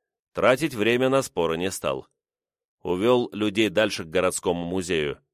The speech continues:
У памятника оставил несколько человек, чтобы те отправляли пришедших на митинг к новому месту.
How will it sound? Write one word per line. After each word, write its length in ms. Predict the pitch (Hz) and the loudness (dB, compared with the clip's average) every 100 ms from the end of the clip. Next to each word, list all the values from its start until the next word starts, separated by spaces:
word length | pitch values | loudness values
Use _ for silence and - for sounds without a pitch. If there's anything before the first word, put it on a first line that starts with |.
| _ _ _ _ _ _ _ _ | _ _ _ _ _ _ _ _
У 120 | 73 | -2
памятника 560 | 104 127 127 131 - 113 | 2 2 2 -4 2 2
оставил 380 | - 110 104 | 4 2 4
несколько 440 | 101 98 - 87 87 | 2 -2 -2 -6 -6
человек, 560 | - 80 78 95 - _ _ _ | -4 -2 0 -2 -4 _ _ _
чтобы 320 | - 95 95 | -6 -2 0
те 160 | 92 127 | 2 0
отправляли 520 | 127 110 98 107 123 | 2 2 4 4 2
пришедших 600 | 104 95 - 107 - 127 | 0 -4 0 -2 -2 -6
на 100 | 101 87 | -2 -2
митинг 440 | 101 98 123 - | -2 -4 -10 -10
к 100 | - | -4
новому 340 | 90 87 90 | 0 0 -2
месту. 440 | 104 90 - 73 | -2 -2 -4 -8